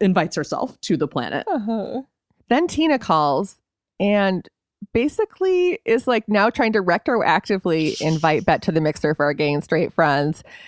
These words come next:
Speaker 1: This is the
Speaker 2: And
Speaker 1: most relatable
Speaker 2: apparently
Speaker 1: thing Tina's
Speaker 2: is
Speaker 1: done in a really long
Speaker 2: <laughs>
Speaker 1: time. Who among us hasn't made
Speaker 2: It's
Speaker 1: that
Speaker 2: true.
Speaker 1: kind of error and then had to correct it?
Speaker 2: Yeah. Like, "Ooh, I must have not put your name on the email." But also that happens. Sometimes I do
Speaker 1: Oh,
Speaker 2: not put
Speaker 1: yeah.
Speaker 2: the name on the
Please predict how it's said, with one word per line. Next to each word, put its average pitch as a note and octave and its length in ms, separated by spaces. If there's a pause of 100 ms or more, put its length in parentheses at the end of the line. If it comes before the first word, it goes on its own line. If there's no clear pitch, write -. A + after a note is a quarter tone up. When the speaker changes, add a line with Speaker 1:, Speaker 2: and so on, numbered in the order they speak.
(120)
Speaker 1:
This B3 140
is F#4 80
the A3 60
Speaker 2:
And C4 100
Speaker 1:
most B3+ 200
relatable G3+ 200
Speaker 2:
apparently G3 500
Speaker 1:
thing B3 80
Tina's F3+ 220
Speaker 2:
is - 40
Speaker 1:
done D#3+ 240
in D#3 100
a D3 60
really C#3 220
long C#3 240
Speaker 2:
<laughs> - 0
Speaker 1:
time. C3+ 360 (340)
Who D4+ 280
among G3+ 260
us F3+ 200
hasn't F3 400
made D#3+ 140
Speaker 2:
It's D#3 100
Speaker 1:
that E3 140
Speaker 2:
true. F#4 100
Speaker 1:
kind D#3+ 180
of D3 120
error D3 340
and D#3 160
then D#3+ 100
had D3+ 200
to D3+ 80
correct C#3+ 420
it? C#3 180 (520)
Speaker 2:
Yeah. E3+ 260 (180)
Like, F3+ 300
"Ooh, G4 280
I D#4 120
must C#4+ 280
have C#4+ 180
not C4 220
put C#4+ 100
your C4+ 140
name B3+ 200
on A#3+ 100
the - 80
email." A#3+ 220
But C#4 120
also G4 280
that C#4 220
happens. A#3+ 500
Sometimes C4+ 400
I A3 120
do G#3+ 140
Speaker 1:
Oh, - 20
Speaker 2:
not A#3+ 200
put G3 120
Speaker 1:
yeah. C#4 100
Speaker 2:
the D3+ 80
name C3+ 120
on C#3+ 120
the D#3 80